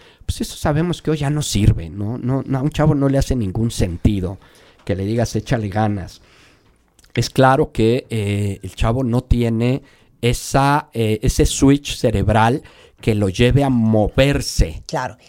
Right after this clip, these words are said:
Speaker 2: pero muchos papás piensan que el problema es que nuestros hijos no tienen el hambre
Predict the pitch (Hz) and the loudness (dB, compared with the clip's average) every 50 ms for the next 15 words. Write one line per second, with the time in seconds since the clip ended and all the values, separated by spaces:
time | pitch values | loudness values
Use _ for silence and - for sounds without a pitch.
0 | _ - - 180 170 170 165 151 190 - - - - - - 170 - - - 113 | _ -8 -4 -2 0 0 0 -2 -4 -6 -8 -12 -14 -8 -8 -8 -6 -6 -8 -8
1 | 113 110 - - - _ - 156 147 135 123 120 - - 107 104 107 - - 139 | -8 -6 -8 -8 -10 _ -4 0 0 0 0 -2 -4 -6 -8 -8 -12 -8 -6 -6
2 | 135 143 - 151 139 131 143 156 170 165 143 117 107 107 - - _ _ - - | -6 -4 -4 -4 -4 -2 -2 -2 -2 -2 -2 -4 -6 -8 -10 -16 _ _ -20 -20
3 | - - - - - _ - 160 151 - - - 175 - - _ _ _ _ - | -20 -20 -20 -20 -18 _ -2 -2 -2 -2 -2 -2 -2 -2 -2 _ _ _ _ -4
4 | 147 160 165 180 185 180 - - 170 170 - - - 120 - - - 95 - - | 0 0 2 2 2 0 -2 -6 -6 -4 -4 -4 -6 -6 -10 -8 -10 -8 -4 -4
5 | - - - _ _ _ _ _ _ - _ _ _ _ _ _ _ _ - 151 | -6 -6 -8 _ _ _ _ _ _ -20 _ _ _ _ _ _ _ _ -4 -2
6 | 165 160 - - 190 180 170 156 147 135 131 135 135 135 139 139 127 120 117 107 | -2 -2 -2 -2 -2 0 0 0 0 0 0 0 0 -2 -2 -4 -4 -6 -6 -8
7 | - - _ _ | -10 -14 _ _